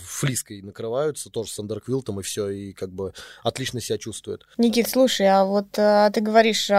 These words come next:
Speaker 2: андерквилт вместо коврика, а, учитывая, что тебе важно легкоходство, особенно с велосипедом, ну и в принципе, по объёму и по весу, вот взять такие накрывашки сверху снизу, это как?
Speaker 1: Ну, смотри,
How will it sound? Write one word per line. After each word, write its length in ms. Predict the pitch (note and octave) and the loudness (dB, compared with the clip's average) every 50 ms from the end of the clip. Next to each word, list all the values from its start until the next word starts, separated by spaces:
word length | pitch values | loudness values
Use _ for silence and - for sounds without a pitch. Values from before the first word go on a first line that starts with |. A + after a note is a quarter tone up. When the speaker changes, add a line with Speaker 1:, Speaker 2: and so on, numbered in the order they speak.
| - | 4
Speaker 2:
андерквилт 640 | - A3+ G#3+ G3+ G3 G3+ - A3 C4 D#4 D#4+ D4+ - | 4 2 2 0 0 -2 -2 0 2 2 2 2 2
вместо 580 | G#3 A3 A3+ A#3 A3+ - - - G3+ G3+ F#3+ G3 | 0 2 2 2 0 -2 0 4 4 4 4 4
коврика, 600 | - A3+ B3+ D4+ C#4+ C4+ B3 - - G#3+ G3+ G3+ - | 4 4 6 6 6 4 0 4 4 4 4 4 4
а, 240 | G3 G3 G3 G3 G3 | 6 6 8 8 8
учитывая, 500 | G#3 A3 - C#4 C4 B3+ A#3 A3 G#3+ G#3+ | 6 4 0 -2 0 0 2 2 2 2
что 440 | - - - G#3+ A3 G#3+ G#3+ G#3+ | 0 0 0 0 0 2 0 0
тебе 240 | G#3+ - A3+ G#3 A3+ A3 | 0 -2 0 0 4 6
важно 260 | A3 G#3+ G#3+ G#3+ G3+ | 6 6 6 4 0
легкоходство, 920 | G3 G#3+ - - G#3+ - - D4 G#4+ A#4+ - - B3+ A3+ G#3+ G#3 G3+ F#3+ | -2 -4 -4 -4 -6 2 4 6 6 6 4 2 4 6 8 8 8 6
особенно 580 | G3+ - - G#3+ F#3+ F#3 F#3 F#3 F3+ F3 F3+ | 4 4 0 -2 0 0 -2 -2 -2 -2 -4
с 80 | F3 - | -4 -6
велосипедом, 680 | F#3+ F#3 F#3 - G#3 G3+ - D4+ F4 E4+ B3 A3 G#3 A3 | -6 -6 -4 -6 -8 -4 2 4 4 4 4 4 2 4
ну 60 | A#3+ | 2
и 80 | A#3 G#3+ | 2 2
в 80 | A3 | 0
принципе, 520 | - A3+ A3+ G3+ G3 - - F#3+ - F3 F#3+ - | 0 0 2 2 0 -2 -4 -4 -4 -4 -2 0
по 180 | A3 A3 G#3+ | 2 6 6
объёму 520 | A3 G#3 G#3 A3 A#3 B3 B3 B3 A3 G3+ G3 | 6 6 6 4 6 6 8 8 6 4 2
и 60 | G3+ | 4
по 160 | G3+ A3 A3 | 8 8 8
весу, 840 | A#3 A#3+ A#3+ G#3+ G3+ - - - G3 F#3 F3+ F3 E3+ E3+ D#3+ D#3 - G3+ | 8 8 4 4 4 2 -2 -4 -4 -2 -2 -2 -4 -4 -6 -8 -10 -8
вот 220 | F#3 F3 F3+ - - | -6 -6 -6 -6 -8
взять 600 | F#3 F#3 F#3+ G#3 G#3 G3 F#3+ F#3+ - - - - _ - | -8 -6 2 6 6 6 6 4 0 -8 -10 -10 _ 4
такие 480 | - F#3+ G3 - G#3+ G#3+ G3 F#3 F3 | 4 4 4 4 -2 4 6 6 6
накрывашки 720 | F3 F#3 G3+ G3+ - - A#3+ C4 A#3 A3+ A3 A3 - - | 6 6 2 0 2 2 2 6 8 6 6 6 2 -4
сверху 380 | A#3 - A#3 A3+ G#3+ G#3+ - A#3 | -6 -4 2 2 0 2 0 -6
снизу, 560 | A3 - B3 A#3+ A3+ G#3 G3 - F#3 F3 E3 | 0 2 2 4 4 2 0 -2 -2 0 0
это 580 | - - F#3+ - - - G3 G3 G3 F#3+ F#3+ F#3+ - | 2 0 0 0 2 2 4 4 4 2 2 2 4
как? 340 | G3+ F3 D3+ - - _ _ | 4 4 4 4 -4 _ _
Speaker 1:
Ну, 180 | - C3+ C#3+ C#3 | 0 0 0 0
смотри, 520 | - - B2+ C#3 - - D#3 C#3 A2+ G#2 | 0 0 0 2 2 2 0 0 -2 -4